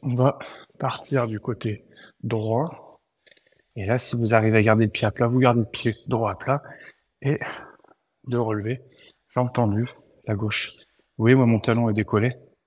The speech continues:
Donc, c'est soit parce que je suis allé trop bas et que mon corps ne le permet pas, soit que j'ai envie, en fait, de, de tenter une ouverture plus avant. Donc, vous pouvez faire ça aussi.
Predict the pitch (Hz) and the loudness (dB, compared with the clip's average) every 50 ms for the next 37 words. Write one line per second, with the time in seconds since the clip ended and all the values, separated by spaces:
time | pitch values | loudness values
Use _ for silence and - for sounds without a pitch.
0 | _ _ _ _ _ _ _ _ _ _ _ _ _ _ - 131 110 113 110 101 | _ _ _ _ _ _ _ _ _ _ _ _ _ _ -4 0 2 2 2 0
1 | 101 - - - - - - 123 - - 127 127 - 120 107 - - 120 - - | -2 -6 -10 -10 -10 -4 -4 -4 -2 0 -2 -2 -2 -2 -4 -2 -2 -2 -2 0
2 | 117 101 104 104 - - - 117 117 120 117 117 110 - 113 104 - 120 107 101 | -2 -2 -4 -4 -6 -6 -6 -2 0 0 0 0 -2 -4 -6 -4 -4 -4 -4 -4
3 | - - 98 98 95 95 - 110 117 131 - - - - - 135 113 110 98 107 | -6 -8 -8 -8 -10 -10 -8 -6 -6 -6 -8 -12 -16 -2 0 0 0 2 -2 -4
4 | - - 113 110 107 113 113 117 98 98 - 120 110 120 117 - _ _ - - | -4 -4 -4 -2 -2 0 0 -2 -4 -4 -6 -8 -8 -10 -14 -16 _ _ -20 -20
5 | - - - _ _ - 113 - 117 110 - - 120 110 110 101 101 98 - - | -20 -20 -20 _ _ -12 -10 -8 -8 -8 -2 -2 0 0 2 0 0 -2 -4 -4
6 | - - 107 - - 107 - - 98 92 95 110 131 147 135 110 104 - - 113 | -6 -6 -6 -6 -6 -8 -6 -8 -8 -10 -8 -6 -6 -4 -4 -4 -6 -6 -6 -6
7 | 92 - - 107 - - 117 101 92 - - - 117 143 156 - | -6 -6 -8 -10 -8 -6 -8 -6 -6 -8 -8 -4 -4 -6 -6 -6